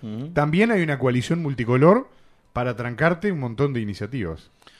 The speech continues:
Speaker 2: que
Speaker 1: Bueno.
Speaker 2: no se compartan. Por lo menos la lectura que mucha gente hace, ¿no?
Speaker 1: Sí,
Speaker 2: ¿Cómo
Speaker 1: pero
Speaker 2: se lidia con
Speaker 1: yo,
Speaker 2: eso?
Speaker 1: yo parto de la siguiente base.
Speaker 2: A ver.
Speaker 1: Eh, en el may-, en el Parlamento se construyen mayorías.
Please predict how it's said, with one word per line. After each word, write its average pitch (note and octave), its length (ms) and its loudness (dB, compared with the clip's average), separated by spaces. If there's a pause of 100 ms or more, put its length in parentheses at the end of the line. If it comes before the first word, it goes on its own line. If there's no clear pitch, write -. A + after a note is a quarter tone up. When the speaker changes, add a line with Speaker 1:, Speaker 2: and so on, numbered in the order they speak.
(340)
Speaker 2:
que - 100 -4
Speaker 1:
Bueno. D#3+ 160 2
Speaker 2:
no D3+ 40 -2
se C#3+ 80 -2
compartan. G#2+ 460 -2 (200)
Por B2 120 -2
lo D3 60 -2
menos A3 180 2
la F3 80 2
lectura C3+ 320 -2
que B2+ 60 -4
mucha C3 200 -6
gente A#2 280 -4
hace, F#2+ 260 -6
¿no? A2+ 220 -6
Speaker 1:
Sí, D#3 500 -4
Speaker 2:
¿Cómo F#3+ 160 -2
Speaker 1:
pero D#3+ 100 2
Speaker 2:
se D3+ 80 -2
lidia A#2 340 -2
con G2+ 120 -4
Speaker 1:
yo, G2+ 80 -4
Speaker 2:
eso? - 180 -10
Speaker 1:
yo E3 160 -8
parto E3+ 300 -6
de D#3 80 -2
la C3+ 100 -2
siguiente A#2 500 -8
base. F2+ 200 -4
Speaker 2:
A F#2+ 40 -2
ver. B2+ 180 -2 (540)
Speaker 1:
Eh, B2 340 -6
en C#3+ 120 -6
el D3 80 -4
may-, C#3+ 240 -6
en C#3 120 -8
el D#3 120 -6
Parlamento E3+ 480 -2
se D3+ 160 -4
construyen D3 480 -6
mayorías. E2 680 -10